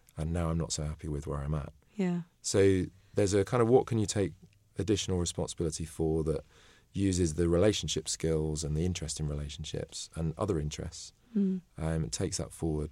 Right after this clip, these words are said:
Speaker 1: I think the question about access to other bosses in the organisation is a, can be a tricky one. I mean, it sounds like she's got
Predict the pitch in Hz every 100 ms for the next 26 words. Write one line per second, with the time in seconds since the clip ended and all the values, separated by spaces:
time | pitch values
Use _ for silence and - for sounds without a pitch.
0 | - 95 120 - _ _ - - _ -
1 | - 143 135 139 113 110 - 107 - 101
2 | - - - 95 90 85 - 90 80 110
3 | - 82 78 71 73 71 73 71 71 -
4 | - 73 - - 87 92 90 82 - -
5 | - - _ _ 160 156 117 101 - 117
6 | 71 - - 80 - 120 107 95 90 -
7 | - 98 87 - 87